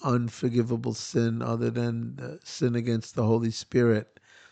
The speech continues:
So abortion is forgivable. Uh, of course, we don't want anybody to have an abortion, but we know that, uh, if a woman is contrite and she comes with a repentant heart, that the Lord Jesus will forgive them.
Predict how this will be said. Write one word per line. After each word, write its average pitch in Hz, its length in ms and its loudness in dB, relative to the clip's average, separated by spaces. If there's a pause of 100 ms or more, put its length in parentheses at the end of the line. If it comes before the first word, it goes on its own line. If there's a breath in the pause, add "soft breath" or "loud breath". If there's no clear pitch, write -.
So 120 460 2
abortion 123 680 2
is 123 440 2 (380)
forgivable. 127 1080 6 (680 soft breath)
Uh, 120 380 2
of 123 240 -6
course, 123 380 6
we 123 120 4
don't 120 180 4
want 113 180 2
anybody 117 480 2
to 110 120 -4
have 123 260 4
an 143 80 6
abortion, 110 500 2
but 113 160 -2
we 120 120 -2
know 120 220 0
that, 110 380 0 (560 soft breath)
uh, 127 220 0
if 131 260 0
a 113 40 6
woman 123 400 6
is 113 160 4
contrite 123 680 4
and 120 160 -2
she 127 160 -4
comes 123 400 0
with 117 180 0
a 113 80 4
repentant 117 640 2
heart, 113 400 2 (400 soft breath)
that 113 220 0
the 120 80 6
Lord 113 340 6
Jesus 110 520 2
will 110 240 4
forgive 104 520 0
them. 87 260 -8